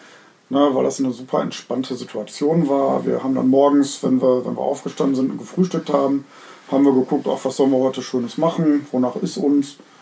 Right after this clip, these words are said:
Ne, und das war alles sehr gechillt, sehr entspannt und, äh,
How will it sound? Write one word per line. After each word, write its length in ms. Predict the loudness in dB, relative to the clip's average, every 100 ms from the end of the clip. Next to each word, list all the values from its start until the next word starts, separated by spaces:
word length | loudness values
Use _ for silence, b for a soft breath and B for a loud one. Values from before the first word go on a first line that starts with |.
| B B B 0
Ne, 240 | 4 4
und 160 | 4 0
das 180 | -2
war 140 | 0 0
alles 220 | -2 -2
sehr 180 | -2 -2
gechillt, 480 | -6 -2 2 2 2
sehr 200 | 0 0
entspannt 680 | -4 -8 -2 0 0 -2 -2
und, 420 | 0 2 2 0
äh, 300 | -2 0